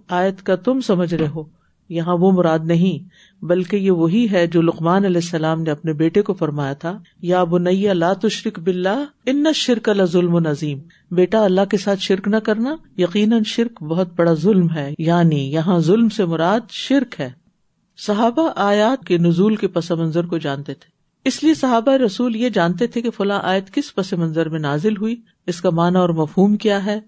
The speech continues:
کون سی آیت منسوخ ہو چکی ہے اور کن آیات متشابہات پر ہم نے صرف ایمان رکھنا ہے اور ان کی تعویل نہیں کرنی۔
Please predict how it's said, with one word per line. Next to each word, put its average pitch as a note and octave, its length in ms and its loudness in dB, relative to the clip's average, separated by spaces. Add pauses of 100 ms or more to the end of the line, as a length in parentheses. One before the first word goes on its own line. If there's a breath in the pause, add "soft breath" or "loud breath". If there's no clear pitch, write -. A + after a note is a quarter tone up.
(100)
کون A3+ 200 4
سی C4+ 160 2
آیت B3+ 240 0
منسوخ F#3+ 440 2
ہو G#3 60 4
چکی G#3 380 -4
ہے G3+ 120 -6 (200)
اور G#3 160 0
کن C4 260 0
آیات G3+ 440 2
متشابہات F3+ 960 -2
پر F3+ 100 -2
ہم E3+ 160 0
نے F3 120 0
صرف G3+ 380 -4
ایمان E3 400 -2
رکھنا F3 360 -4
ہے F3 100 -8
اور E3+ 160 -6
ان E3 120 -2
کی E3 140 -6
تعویل D#3 440 0
نہیں E3 200 0
کرنی۔ C#3 340 -6